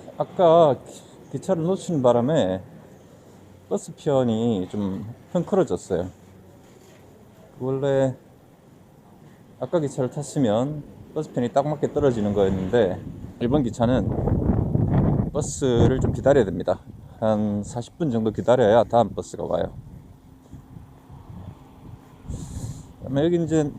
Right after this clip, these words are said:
있는 사람들은 저기 료칸, 료칸에서 픽업을 온 사람들일 겁니다.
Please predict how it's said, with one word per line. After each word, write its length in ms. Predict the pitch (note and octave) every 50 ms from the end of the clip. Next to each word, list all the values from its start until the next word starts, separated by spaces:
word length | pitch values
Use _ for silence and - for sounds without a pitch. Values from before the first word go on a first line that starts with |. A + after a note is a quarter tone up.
| - - -
있는 240 | A2 C#3 D3 D#3+ D#3+
사람들은 720 | D#3+ F3 E3 D#3 D3 C3+ C#3 D3+ E3 D#3+ C#3 A#2+ A2 G#2
저기 240 | - - A2+ A2+ G#2+
료칸, 640 | G#2 G#2 C#3 E3 D#3+ - - G3+ D3+ - - - - - - - - - -
료칸에서 560 | B2+ D3+ - - F#3 F3 E3 D3 C#3 B2+ C#3+
픽업을 400 | - - A3 G#3 A3+ G3+ F3+ C3+
온 120 | A2+ A#2
사람들일 380 | A2+ A2+ G2 G2 F#2+ G2+ F#2 F2+
겁니다. 300 | F#2 F#2 F2 - -